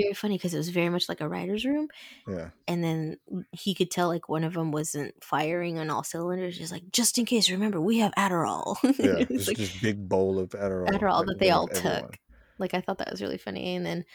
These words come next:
Speaker 1: you know, the next thing was like, "Oh, we gotta, you know, put this in the news and make sure, like,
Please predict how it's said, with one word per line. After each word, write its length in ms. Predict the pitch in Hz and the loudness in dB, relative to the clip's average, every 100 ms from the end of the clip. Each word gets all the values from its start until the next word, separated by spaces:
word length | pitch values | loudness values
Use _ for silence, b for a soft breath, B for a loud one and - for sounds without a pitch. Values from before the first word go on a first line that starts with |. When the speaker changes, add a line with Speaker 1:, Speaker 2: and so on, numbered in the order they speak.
| B B B B | B B B B
Speaker 1:
you 100 | 196 | 2
know, 100 | 185 | 4
the 100 | 175 170 | 4 2
next 260 | 170 - | 0 -2
thing 160 | - 180 | -4 -2
was 180 | 170 - | -4 -6
like, 240 | - - - | -8 -8 -2
"Oh, 240 | 175 160 | 0 2
we 200 | 160 180 | 4 4
gotta, 340 | 180 160 151 139 | 4 2 2 -2
you 140 | 170 | -2
know, 100 | 165 | -4
put 280 | 160 - - | -4 -4 -4
this 220 | 175 - | -2 0
in 100 | 170 | 2
the 100 | 147 | 4
news 360 | 175 202 202 180 | 6 6 6 4
and 200 | 160 170 | 0 2
make 180 | 170 165 | 2 0
sure, 300 | - 175 170 | -2 0 0
like, 340 | 165 - | -4 -6